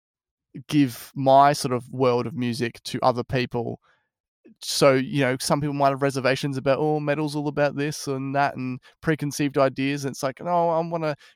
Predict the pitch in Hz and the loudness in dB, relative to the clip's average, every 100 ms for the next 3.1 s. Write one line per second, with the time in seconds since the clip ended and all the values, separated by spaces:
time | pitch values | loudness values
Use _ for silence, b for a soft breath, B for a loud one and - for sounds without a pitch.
0 | - 156 156 143 - 156 139 - 123 131 | -6 0 2 2 2 0 0 -2 -2 -2
1 | 127 127 135 143 156 - 147 - - _ | -2 -4 -6 -4 -4 -2 -6 -8 -14 _
2 | _ - 135 131 131 127 135 139 120 - | _ -6 0 4 4 4 0 -2 -6 -10
3 | 123 | -10